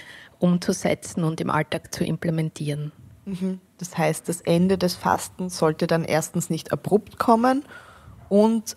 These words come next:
Speaker 2: ja auch genutzt werden, um sich da anzuschauen, dass man nicht sich denkt, sobald diese Aufbautage vorbei sind, ist wieder der Startschuss für alles,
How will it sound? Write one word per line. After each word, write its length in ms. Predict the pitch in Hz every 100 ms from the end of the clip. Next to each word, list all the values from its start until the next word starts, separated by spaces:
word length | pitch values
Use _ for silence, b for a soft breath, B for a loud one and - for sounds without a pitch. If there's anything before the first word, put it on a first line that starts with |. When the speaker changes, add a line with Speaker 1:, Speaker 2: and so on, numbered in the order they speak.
| -
Speaker 2:
ja 220 | 180 175
auch 200 | - 170
genutzt 460 | - 185 185 - -
werden, 180 | 180 170
um 100 | 170
sich 200 | 185 180
da 140 | 175
anzuschauen, 800 | 165 170 190 180 165 151 156 170
dass 180 | 160 -
man 100 | 175
nicht 220 | 170 -
sich 200 | - 175
denkt, 340 | - 165 175 -
sobald 400 | 180 - 170 -
diese 180 | 175 170
Aufbautage 520 | 170 175 165 160 170
vorbei 380 | 165 170 - 175
sind, 160 | 170 170
ist 180 | 165
wieder 140 | 170 170
der 160 | 165
Startschuss 560 | 170 - 165 - 175 165
für 220 | - 165
alles, 480 | - 175 185 185 -